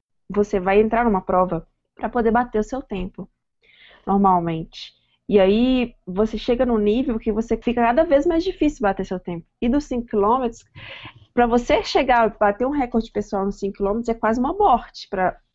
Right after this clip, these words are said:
fazer uma prova dessa. Então é algo que eu evito, tipo, bater recorde dos cinco quilômetros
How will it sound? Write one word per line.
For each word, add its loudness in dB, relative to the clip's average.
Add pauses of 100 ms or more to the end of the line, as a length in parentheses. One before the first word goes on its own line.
fazer -2
uma -2
prova -4
dessa. -8 (160)
Então 2
é 6
algo 4
que -4
eu 2
evito, -6
tipo, -10 (500)
bater -4
recorde -6
dos -4
cinco -10
quilômetros -4